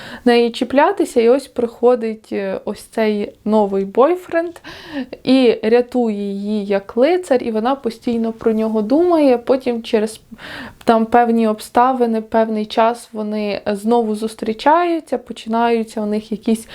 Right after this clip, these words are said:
стосунки. Вона розуміє, що він ідеальний, він красивий, він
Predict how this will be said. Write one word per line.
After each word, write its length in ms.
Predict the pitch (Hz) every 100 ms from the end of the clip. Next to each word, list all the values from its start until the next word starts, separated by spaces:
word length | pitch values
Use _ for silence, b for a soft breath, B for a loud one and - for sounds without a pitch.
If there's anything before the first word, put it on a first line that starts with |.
| B B
стосунки. 680 | - - 220 - 330 311 285
Вона 240 | 240 226 240
розуміє, 640 | 233 233 240 262 254 233
що 220 | 233 -
він 200 | 214 240 240
ідеальний, 680 | 220 220 208 196 196 196 202
він 220 | 214 233
красивий, 920 | 226 - 226 226 - 220 214 208 208
він 300 | 202 220 226